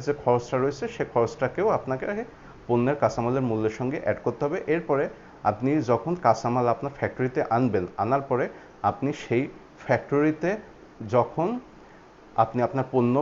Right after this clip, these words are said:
বা প্রোডাক্ট তৈরি করবেন, তো সেক্ষেত্রে শ্রমিকদের দিয়ে আপনাকে আপনার প্রোডাক্টটা তৈরি করতে হবে, তো সেই শ্রমিকের বেতন না দিয়ে খরচ সমূহ আপনাকে পণ্যের কাঁচামালের মূল্যের সঙ্গে অ্যাড করতে হবে। এরপরে আরও যে সকল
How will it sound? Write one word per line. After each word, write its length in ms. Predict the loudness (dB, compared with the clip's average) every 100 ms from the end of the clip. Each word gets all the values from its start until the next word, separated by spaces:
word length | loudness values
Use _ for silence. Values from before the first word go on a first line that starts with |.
| 2
বা 80 | 0
প্রোডাক্ট 260 | 0 -2 2
তৈরি 140 | 4 6
করবেন, 240 | 4 4 0 -6 -14 -8
তো 60 | -8 -2
সেক্ষেত্রে 520 | -2 0 -2 -2 -6 -6 -8 -20 -20 -12
শ্রমিকদের 520 | 0 2 2 2 2 4
দিয়ে 160 | 4 4 0 0 0
আপনাকে 300 | 2 -2 4 2
আপনার 220 | 2 -2
প্রোডাক্টটা 380 | 0 0 0 -2 0
তৈরি 140 | 0 0
করতে 140 | 0 0
হবে, 120 | -2
তো 60 | -4 -2
সেই 180 | -2 -2 -2
শ্রমিকের 420 | 0 0 0 -2 0
বেতন 280 | 0 2 2 2
না 80 | 2 2
দিয়ে 180 | 0 0 -4 -12 -20 -20 -20 -20 -4
খরচ 240 | 2 4 2 -8
সমূহ 380 | -4 0 2 2 0
আপনাকে 260 | 0 -2 -4 -4
পণ্যের 280 | -2 -2 0 0
কাঁচামালের 460 | 0 0 0 0 0
মূল্যের 280 | 0 -2 -4
সঙ্গে 200 | -6 -2 -2
অ্যাড 140 | -2 -4
করতে 180 | -4 -2
হবে। 140 | -2 -4 -10 -10 -6
এরপরে 260 | 0 2 4 6
আরও 160 | 6 4 0 -4
যে 80 | -4 -4
সকল 180 | -2